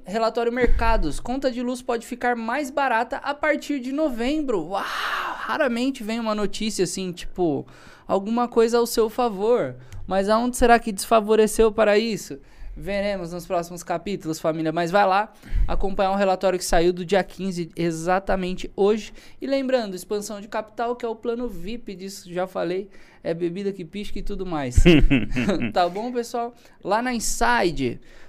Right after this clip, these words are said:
por favor. E hoje vamos aqui com educaçãozinha financeira, o Ju trazendo temas extremamente pertinentes e show de bolas. E hoje não será diferente,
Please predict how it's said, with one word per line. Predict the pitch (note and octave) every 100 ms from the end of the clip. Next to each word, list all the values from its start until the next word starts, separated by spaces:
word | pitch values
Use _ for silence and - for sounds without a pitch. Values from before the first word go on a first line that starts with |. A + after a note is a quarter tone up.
| - -
por | A3+
favor. | A#3 A#3+ G3+ E3+ G#3+ F3+ -
E | G#3+
hoje | A#3 B3 C4
vamos | A#3 B3 B3
aqui | A3+ B3
com | A#3+ B3 A3+
educaçãozinha | G#3 A3 G#3+ - A3+ G#3 A#3 A3+
financeira, | A#3+ A3+ G#3 - A3 G#3
o |
Ju | F3+ G3+
trazendo | G#3 G3+ G#3 G3+
temas | G3 G3+ G3+
extremamente | G3+ - G#3+ G#3+ G#3 G3+
pertinentes | - G#3 G#3 G3+ F#3+ G#3 -
e | F#3+
show | - G#3 G3+
de |
bolas. | F3+ F3+ G3 G3+ - - - - -
E | F#3+
hoje | G3 G3+
não | G3+ G3
será | - F#3
diferente, | F3+ F3+ - G3+ F3 F3+ F#3+ E3+ -